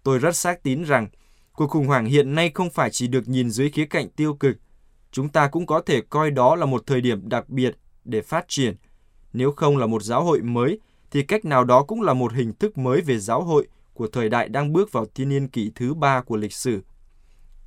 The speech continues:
Chúng ta cần cố gắng vượt qua những thần học hộ giáo, tìm một con đường xây dựng và sáng tạo để từng bước một hướng tới giải pháp cho tất cả các vấn đề của chúng ta."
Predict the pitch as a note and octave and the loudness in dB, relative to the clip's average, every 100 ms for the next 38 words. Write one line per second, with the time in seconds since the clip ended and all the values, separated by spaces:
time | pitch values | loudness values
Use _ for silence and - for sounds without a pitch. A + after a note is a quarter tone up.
0 | - - C3 D3+ C#3+ C3+ A#2 G#2 A#2+ A#2+ | -16 -8 -6 0 0 0 -4 -2 -4 -2
1 | C3 D#3 D3 - C#3 C#3 D#3+ - A#2+ A#2 | -2 -2 -2 0 -2 0 -4 -4 -4 -2
2 | G2+ B2 A2+ G#2+ A#2 C#3+ - - - - | -4 -2 -4 -2 -2 -2 -4 -20 -20 -6
3 | D3 D3+ C#3+ F#3 F#3+ D#3+ B2 - F3 D3+ | 0 4 4 4 2 2 0 0 0 0
4 | D#3+ - A#2 E3 - A#2+ A#2+ C#3+ - - | -2 -2 -6 -4 -4 -8 -4 -4 -4 -10
5 | _ - B2+ F#2+ - A2 G#2+ D#3+ E3 B2+ | _ -6 -4 -2 -4 -4 -2 -4 -2 -4
6 | A2 - - - - D3 D3 F#3 F#3 A#2 | -4 -8 -20 -6 -2 2 2 2 2 0
7 | - F#3+ - D#3+ G#3+ - C#3 G#2+ D#3+ D3+ | -2 -2 -2 -2 -2 -2 -2 -2 -4 -2
8 | C3+ F3+ C#3 A2 G#2+ G#2 A2+ C#3 - C3 | -4 0 0 0 -2 -6 -8 -8 -4 -4